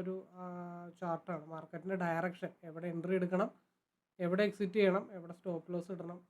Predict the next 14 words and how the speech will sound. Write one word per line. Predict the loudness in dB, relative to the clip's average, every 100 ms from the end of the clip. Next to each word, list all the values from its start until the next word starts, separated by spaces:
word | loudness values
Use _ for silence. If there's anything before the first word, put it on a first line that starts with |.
| _ _ -10
എന്നുള്ള | -8 -8 -8
കാര്യങ്ങളൊക്കെ. | -8 -8 -10 -12 _ -12
ഞാൻ, | -10 -6 2
ഞാൻ | 4 6 6
ഓപ്ഷൻ | 6 8 8 8
ബയർ | 4 8 10
ആണ്. | 10 8 0 _ _ _ _ -8
ആ, | -2 -2
നിഫ്റ്റിയുടെ | 0 2 2 2
വ്യൂ | -2 -4
ഒക്കെ | -4 -2
ചെയ്ത് | 2 2 2 2
ഒരുപാട് | 2 4 6 6 6
YouTube-ൽ | 4 4 0 0